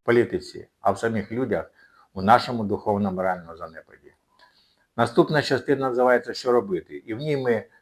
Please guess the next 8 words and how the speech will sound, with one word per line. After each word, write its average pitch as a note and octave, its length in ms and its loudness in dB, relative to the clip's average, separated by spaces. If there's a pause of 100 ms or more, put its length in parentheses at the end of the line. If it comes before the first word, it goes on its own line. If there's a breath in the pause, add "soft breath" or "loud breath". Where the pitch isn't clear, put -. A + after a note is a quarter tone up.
(120)
поговоримо A#2+ 720 6
про G#2+ 200 -8
практичні B2 640 -6
дії A2+ 360 0
виходу G2+ 460 -4
з F2+ 80 -12
нинішньої F#2 460 -12
ситуації. - 540 -14